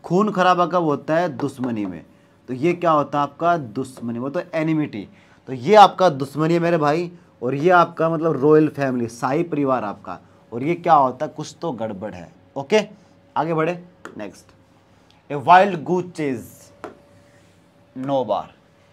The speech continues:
नाइन टाइम्स पूछा जाने वाला इडियम। आंसर क्या है इसका मेरे भाई? फटाफट दो जल्दी से, फास्ट, फास्ट,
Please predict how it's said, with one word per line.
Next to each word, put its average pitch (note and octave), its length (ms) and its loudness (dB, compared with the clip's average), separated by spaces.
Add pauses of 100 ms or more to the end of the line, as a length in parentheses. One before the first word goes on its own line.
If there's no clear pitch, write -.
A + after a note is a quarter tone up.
(260)
नाइन E3+ 400 2
टाइम्स E3+ 500 0
पूछा D#3 360 -8
जाने C#3 200 -4
वाला C3 360 -4
इडियम। A2 320 -16 (2000)
आंसर D3 300 -6
क्या D3+ 120 -2
है C3+ 60 -2
इसका C3+ 160 -8
मेरे C3+ 160 -6
भाई? B2+ 180 -8
फटाफट A#2 380 -8
दो A2+ 80 -12
जल्दी A2 240 -8
से, G2 140 -20 (180)
फास्ट, C3 460 -6 (640)
फास्ट, G#2+ 380 -6